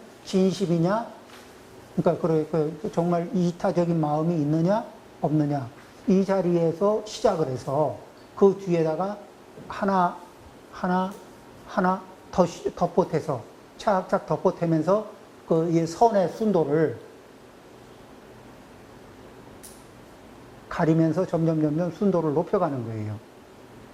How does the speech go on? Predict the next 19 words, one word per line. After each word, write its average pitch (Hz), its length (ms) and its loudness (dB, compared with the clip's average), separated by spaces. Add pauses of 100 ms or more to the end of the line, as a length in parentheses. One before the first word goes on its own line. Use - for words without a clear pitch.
그렇게 190 420 2 (380)
그, 156 220 0 (340)
이 156 320 2
선업에, 202 720 2 (400)
선업, 202 500 0
선업을 208 520 2 (200)
순도 226 480 2
있게 160 360 0 (460)
그 160 140 0
쌓아가기 160 680 0
위한 170 300 0 (180)
안목을 151 600 0 (320)
만드는 156 460 2
거거든요. 123 520 -4 (2500)
그건 196 260 6
나의 180 320 4
선업을 190 560 0 (500)
크게 170 520 0 (920)
그 156 360 2